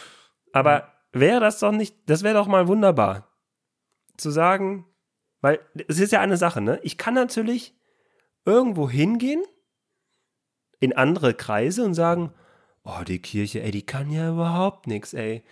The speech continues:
Speaker 2: Jetzt lehnt die ja schon wieder auch immer wieder und immer wieder homosexuelle Liebe, ähm, ab.“ Dann werde ich da bestätigt, jo.
Speaker 1: Mhm.
Speaker 2: Weil die Leute, sag ich mal, für mich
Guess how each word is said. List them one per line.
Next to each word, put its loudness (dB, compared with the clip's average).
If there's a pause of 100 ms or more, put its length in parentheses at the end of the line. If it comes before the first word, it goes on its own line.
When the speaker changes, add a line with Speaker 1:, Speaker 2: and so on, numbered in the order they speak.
(320)
Speaker 2:
Jetzt -8
lehnt -4
die -2
ja -2
schon -6
wieder -2
auch -6
immer -2
wieder -2
und -8
immer -4
wieder -4
homosexuelle -6
Liebe, -2 (680)
ähm, -4
ab.“ -4 (260)
Dann -4
werde 4
ich -2
da -2
bestätigt, -6 (100)
jo. -6 (260)
Speaker 1:
Mhm. -4
Speaker 2:
Weil 4
die 0
Leute, 0 (160)
sag 0
ich -10
mal, -2
für -6
mich -6